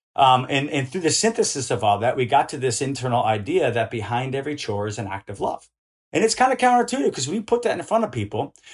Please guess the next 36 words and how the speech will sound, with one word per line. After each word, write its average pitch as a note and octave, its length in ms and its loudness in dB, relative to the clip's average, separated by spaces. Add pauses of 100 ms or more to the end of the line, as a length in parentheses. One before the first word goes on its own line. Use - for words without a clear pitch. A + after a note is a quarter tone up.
(100)
They're, E3+ 520 4
they'll F3+ 160 4
tell G3+ 220 2
you, F3 120 6
like, C#3 200 4
chores F3 280 0
aren't A2+ 160 0
acts F#2+ 200 -4
of - 100 -12
loves. A#2 340 -2
They're, B2+ 360 -2
they're C3+ 200 -2
thankless D3 420 0
tasks. C#3+ 460 2
I A#2 40 -2
mean, A2+ 360 -4
you B2 80 -6
know, A#2 300 0 (180)
Cinderella E3+ 440 6
was D#3+ 120 4
punished E3+ 340 2
with G#2+ 120 -4
chores. G2 420 -4 (300)
Like, C3 300 4
<laughs> B2 60 -10
you D3 100 0
know, C#3+ 220 8
that's D3 180 6
how F3 60 4
you D#3+ 120 0
pa-, - 180 6
you D#3 140 -4
punish G3 340 4
your E3+ 100 2
kids. E3 420 4
But D3+ 360 2